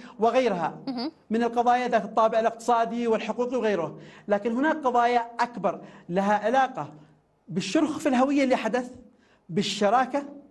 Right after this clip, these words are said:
Speaker 1: وبالتالي لابد، لابد أن نعترف بوجود هذه المشاكل. إن لم نعترف بوجود هذه المشاكل فلا يمكن أن نأتي لنتحدث كأنما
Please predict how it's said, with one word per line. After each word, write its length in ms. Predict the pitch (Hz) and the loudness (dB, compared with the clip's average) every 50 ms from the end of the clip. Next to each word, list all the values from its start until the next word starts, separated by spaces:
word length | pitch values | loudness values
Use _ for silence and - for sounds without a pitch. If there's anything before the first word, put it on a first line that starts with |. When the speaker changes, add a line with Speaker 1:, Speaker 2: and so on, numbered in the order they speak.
| _ _ _ _ _ _ _ _ _ _ _ _ _ _ _ _ _ _ _ _ _ _ _ _ _ _ _ | _ _ _ _ _ _ _ _ _ _ _ _ _ _ _ _ _ _ _ _ _ _ _ _ _ _ _
Speaker 1:
وبالتالي 500 | - 175 185 185 185 240 247 262 269 262 | -4 -4 -2 0 0 2 2 2 0 2
لابد، 360 | 226 220 220 214 330 349 - | 2 2 2 0 -2 -4 -2
لابد 360 | 233 196 196 202 262 311 311 | 0 0 2 2 0 -2 -2
أن 260 | - - 214 190 196 214 | -2 -2 0 0 2 2
نعترف 380 | 285 - - - 339 349 285 | 2 2 2 2 0 0 0
بوجود 380 | 214 247 254 254 220 285 277 226 | 0 0 0 2 2 2 2 4
هذه 200 | 277 277 277 311 | 2 2 2 2
المشاكل. 460 | 294 302 269 311 339 311 294 - 214 | 2 2 2 2 2 0 0 -4 -8
إن 260 | 180 - 208 185 185 | -8 -4 -4 -2 0
لم 140 | 196 226 269 | 2 2 4
نعترف 400 | 302 330 311 311 311 294 269 233 | 4 2 2 2 2 0 0 2
بوجود 280 | 196 233 240 208 220 233 | 0 -2 -2 0 0 0
هذه 80 | 226 | 2
المشاكل 560 | 220 220 208 214 220 220 214 214 226 240 294 - - - - - - | 2 0 0 0 0 0 0 0 -2 -4 -4 -6 -10 -14 -16 -18 -4
فلا 260 | - 240 233 254 277 | 0 2 4 4 4
يمكن 320 | 311 330 285 - - 302 269 | 4 2 0 0 2 2 2
أن 140 | 233 226 | 2 2
نأتي 280 | 240 247 226 233 254 247 | 2 0 0 0 0 0
لنتحدث 640 | 240 233 220 220 - - 240 208 190 254 262 - - - - - - _ | 0 0 0 -2 -2 -2 -2 0 0 0 0 0 -6 -16 -18 -20 -8 _
كأنما 600 | - 240 226 226 233 233 233 233 240 233 226 226 | 0 2 2 2 0 0 0 2 2 2 2 0